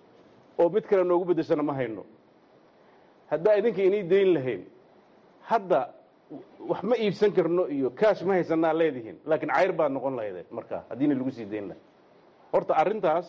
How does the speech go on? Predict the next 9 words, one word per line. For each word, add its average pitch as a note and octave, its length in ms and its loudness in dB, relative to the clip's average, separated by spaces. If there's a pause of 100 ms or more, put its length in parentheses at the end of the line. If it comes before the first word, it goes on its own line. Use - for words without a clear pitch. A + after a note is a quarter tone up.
(120)
waxay E3+ 260 -2
ahayd D3+ 340 0 (120)
go'aan E3 420 0 (160)
qaran. D3 340 -2 (1120)
Markii G3 380 0
la F3+ 120 6
qayliyey, C#3 540 -2 (560)
cid G3+ 160 2 (100)
kasta - 420 -4